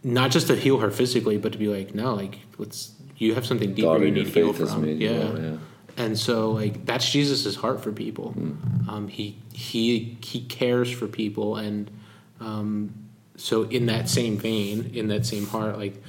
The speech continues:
Speaker 1: the care and compassion God has shown me through Christ, how can I not show it
Speaker 2: Right.
Speaker 1: to someone else?
Speaker 2: Right.
Speaker 1: Um, and if I'm not, then I'm, I'm doing a disservice to the cross.
Speaker 2: Mm.
Speaker 1: I'm doing a disservice to the gospel,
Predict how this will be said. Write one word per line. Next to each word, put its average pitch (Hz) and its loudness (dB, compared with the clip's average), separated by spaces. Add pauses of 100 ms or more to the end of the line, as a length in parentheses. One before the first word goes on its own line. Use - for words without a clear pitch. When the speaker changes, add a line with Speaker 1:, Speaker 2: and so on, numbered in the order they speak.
(300)
Speaker 1:
the 104 0
care 113 2
and 104 0
compassion 107 0
God 101 -2
has 98 -8
shown 107 -4
me 107 -2
through 104 -10
Christ, 107 -6 (340)
how 120 -6
can 160 0
I 117 0
not 98 0
show 76 -2
it - 4
Speaker 2:
Right. 76 0
Speaker 1:
to - -8
someone - -8
else? - -8 (120)
Speaker 2:
Right. 80 -8 (300)
Speaker 1:
Um, 104 -6 (120)
and 120 -2
if 117 2
I'm 107 4
not, 110 2
then 101 -2 (540)
I'm, 107 -2
I'm 117 0
doing 117 6
a 110 6
disservice 101 0
to 110 -2
the 95 -2
cross. - -6
Speaker 2:
Mm. 80 2
Speaker 1:
I'm - -4
doing 107 2
a - 2
disservice 104 -2
to - -10
the 107 -8
gospel, - -8